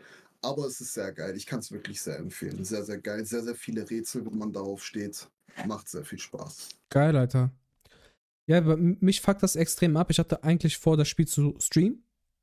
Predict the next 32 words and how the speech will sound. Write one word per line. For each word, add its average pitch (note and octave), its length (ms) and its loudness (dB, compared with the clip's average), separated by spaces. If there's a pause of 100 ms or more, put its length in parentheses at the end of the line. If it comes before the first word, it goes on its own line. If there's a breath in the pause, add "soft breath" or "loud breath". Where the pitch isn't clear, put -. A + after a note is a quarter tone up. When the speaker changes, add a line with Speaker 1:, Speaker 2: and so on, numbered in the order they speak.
(120)
Speaker 2:
So C3 180 2
Speaker 1:
Mhm. B2 60 6
Speaker 2:
jetzt B2 240 4
so, B2+ 260 4
wo A#2+ 140 4
das A#2 180 2
Semester C3+ 380 4
vorbei C3+ 380 4
ist C3 120 2
und C#3 100 4
so, C3 220 4
wo B2 60 2
du B2 80 2
dachtest, - 320 -2
„Boah, D#3 160 4
geil, D#3+ 160 6
du D#3 60 2
kannst E3 160 4
jetzt D3+ 140 2
richtig D#3 200 0
geil D#3 180 6
loslegen“ F3 540 4
und E3 160 4
so. F3+ 140 6
Und E3 140 4
dann C#3+ 100 4
auch C#3+ 60 4
noch D3 120 6
mit C#3 180 4
einem C#3+ 80 4
Spiel, D3 360 4
was C3 200 2